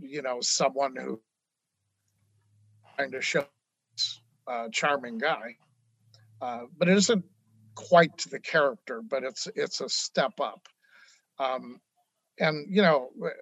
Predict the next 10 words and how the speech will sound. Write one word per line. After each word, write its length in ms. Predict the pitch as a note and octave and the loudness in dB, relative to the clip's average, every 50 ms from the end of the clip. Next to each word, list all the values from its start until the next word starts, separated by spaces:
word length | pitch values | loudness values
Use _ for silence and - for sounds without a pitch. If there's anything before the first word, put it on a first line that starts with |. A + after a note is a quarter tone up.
| - - - - - | -16 -18 -16 -6 2
look, 300 | F#3 F3 C#3+ A#2+ - - - | 4 4 4 4 0 -2 0
I, 140 | D#3 E3 - - | 0 0 0 2
I've 220 | D#3+ E3+ E3 C#3+ C3+ | 0 0 0 0 0
been 140 | E3+ D#3 | 0 0
around 560 | D3+ C#3 C3 C#3 C#3 C#3 C#3 C3+ B2+ A#2 A2 - - _ _ _ _ _ _ _ | 0 2 2 2 2 2 2 0 -4 -8 -12 -12 -14 _ _ _ _ _ _ _
for 200 | - - D3 C3+ | -8 -4 -4 -4
a 60 | B2+ | -2
long 340 | B2+ C#3 C#3+ C#3 C#3 B2+ G#2 | 0 2 0 0 0 -4 -8
time, 460 | - - C3 B2 B2 A#2 A#2 B2 A#2+ - | -4 -4 -2 -2 -2 -4 -6 -8 -10 -8
and 400 | - C#3 B2+ B2+ B2+ B2 B2 - | -6 -6 -6 -6 -10 -14 -20 -20